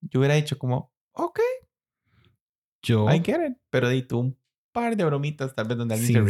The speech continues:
Speaker 2: Sinceramente, yo quería un lip sync de tres.
Speaker 1: También, que yo no entiendo por qué después,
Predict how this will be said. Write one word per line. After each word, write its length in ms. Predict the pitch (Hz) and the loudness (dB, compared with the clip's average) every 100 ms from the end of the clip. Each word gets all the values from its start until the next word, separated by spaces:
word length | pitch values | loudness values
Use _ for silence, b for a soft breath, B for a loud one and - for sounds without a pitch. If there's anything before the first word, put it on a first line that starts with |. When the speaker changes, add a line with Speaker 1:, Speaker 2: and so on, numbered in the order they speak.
| 101 | 4
Speaker 2:
Sinceramente, 920 | 120 135 151 123 113 110 - 127 120 | 4 4 4 4 2 0 -2 -4 -4
yo 440 | 104 101 101 104 - | -6 0 0 0 -2
quería 680 | - 98 101 104 107 107 - - | -2 0 2 2 2 0 -6 -8
un 480 | 104 107 107 113 - _ _ _ _ _ _ _ | -6 -6 -8 -14 -20 _ _ _ _ _ _ _
lip 260 | 104 101 - | -2 -2 -2
sync 360 | - 107 107 - - | 0 0 0 -4 -6
de 160 | 95 | -6
tres. 680 | - - - - - - - _ - _ | -6 -12 -10 -10 -10 -10 -14 _ -20 _
Speaker 1:
También, 720 | 120 110 113 160 185 175 - _ _ _ | -4 0 0 0 -2 -6 -8 _ _ _
que 100 | - | -6
yo 120 | 113 117 | -2 0
no 60 | |
entiendo 360 | 131 156 156 156 | 0 -2 -2 -2
por 140 | 151 | -4
qué 100 | 147 | -2
después, 280 | 151 147 151 | -2 0 -2